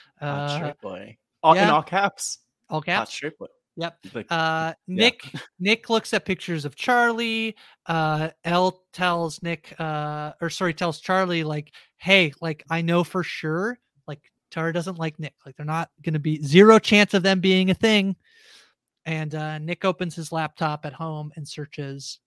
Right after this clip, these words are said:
Speaker 2: "Am I gay?" Which,
Speaker 1: Yeah.
Speaker 2: if you've Googled this <laughs>
Speaker 1: I was like, "Yeah, who hasn't Googled this?"
Speaker 2: <laughs> If,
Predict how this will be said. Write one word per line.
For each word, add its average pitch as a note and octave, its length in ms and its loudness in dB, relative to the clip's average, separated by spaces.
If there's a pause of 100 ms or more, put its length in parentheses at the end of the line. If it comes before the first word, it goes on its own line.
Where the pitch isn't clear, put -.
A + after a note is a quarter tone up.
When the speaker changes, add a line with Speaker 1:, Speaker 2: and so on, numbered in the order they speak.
Speaker 2:
"Am F4 120 -2
I C4+ 140 2
gay?" E3+ 400 -2 (840)
Which, F3+ 460 2
Speaker 1:
Yeah. A2 460 -2 (280)
Speaker 2:
if - 140 4
you've D#4 160 6
Googled A#3+ 320 4
this - 400 -8 (180)
<laughs> - 180 -10
Speaker 1:
I G3+ 100 10
was F3+ 120 8
like, G3 280 2
"Yeah, G3 340 4
who B3+ 220 6
hasn't F3+ 400 6
Googled C3+ 340 -2
this?" G#2+ 300 -6 (420)
Speaker 2:
<laughs> - 0 - (840)
If, D#4 200 -8